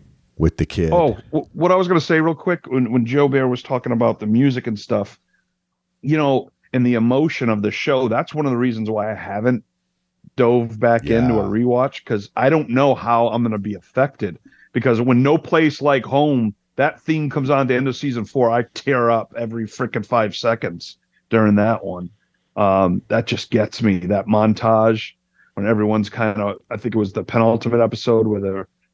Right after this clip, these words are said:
Speaker 2: kinda going to their place on the island or whatever, and it, the, and that theme's playing. Ugh.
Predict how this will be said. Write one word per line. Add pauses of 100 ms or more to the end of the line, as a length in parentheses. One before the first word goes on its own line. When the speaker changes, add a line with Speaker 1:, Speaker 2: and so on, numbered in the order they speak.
(180)
Speaker 2:
kinda
going
to
their
place
on
the
island
or
whatever,
and
it,
the,
and
that (160)
theme's
playing. (520)
Ugh.